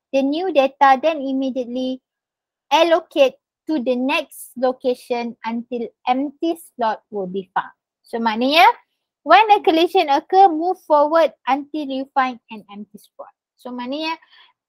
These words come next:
kalau dah ada data dekat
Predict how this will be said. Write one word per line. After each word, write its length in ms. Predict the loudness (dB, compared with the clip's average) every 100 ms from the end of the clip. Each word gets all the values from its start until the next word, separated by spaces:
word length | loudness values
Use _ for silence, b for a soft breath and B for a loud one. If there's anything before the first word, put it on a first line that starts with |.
| _ _
kalau 560 | 0 4 8 8 6 2
dah 320 | 2 2 0
ada 80 | -2
data 480 | 0 0 2 0
dekat 480 | 0 -6 -4 -4 -4